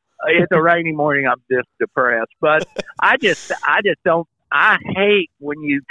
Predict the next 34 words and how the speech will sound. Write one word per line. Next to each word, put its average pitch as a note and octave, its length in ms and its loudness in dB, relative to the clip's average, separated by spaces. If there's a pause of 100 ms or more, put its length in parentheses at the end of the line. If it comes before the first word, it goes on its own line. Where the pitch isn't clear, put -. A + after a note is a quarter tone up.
try D#3 420 2
to C3 300 -4 (260)
let D3+ 420 2 (200)
people F3 420 -2 (100)
get D3 240 -2 (140)
on E3 280 -2
a, C#3+ 100 0 (280)
on D#3+ 200 0
a, B2+ 80 0 (640)
whatever C#3+ 520 4
league C#3 440 2
it B2 120 2
is. B2+ 300 0 (240)
I A#2 180 2
mean, C3 240 0
I B2+ 160 4
just C#3+ 260 -6
hate F#3 280 0
it C3+ 200 0 (320)
when C#3 160 0
you C#3 180 0
kinda, D3 260 2 (300)
you C3+ 300 -8 (180)
soften D#3+ 380 0
it B2+ 120 -2
up. F#2+ 260 -2 (140)
Okay, D#3 480 0 (540)
either F#3 360 2
you're D3+ 180 -4
really A3 320 2
good F3 260 0 (120)
or B2 180 -4
you're G#2+ 240 -12 (140)
not. F#2+ 100 -6